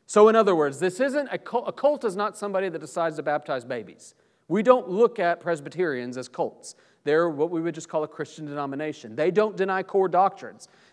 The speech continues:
They just disagree with us on what you might call secondary doctrines. Those are those doctrines that genuine Christians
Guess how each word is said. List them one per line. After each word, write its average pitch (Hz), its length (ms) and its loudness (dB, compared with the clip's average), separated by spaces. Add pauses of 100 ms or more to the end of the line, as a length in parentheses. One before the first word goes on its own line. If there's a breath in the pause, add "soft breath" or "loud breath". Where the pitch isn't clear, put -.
They 180 160 4
just 165 400 -4
disagree 170 420 -2
with 170 220 -2
us 165 240 -4
on 156 160 -4
what 160 160 -2
you 160 100 -4
might 160 220 -4
call 156 160 -4
secondary 139 600 -6
doctrines. 113 540 -6 (220 loud breath)
Those 180 200 2
are 170 80 -2
those 180 280 2
doctrines 175 480 -2
that 139 160 -10
genuine 190 480 -4
Christians 151 600 -8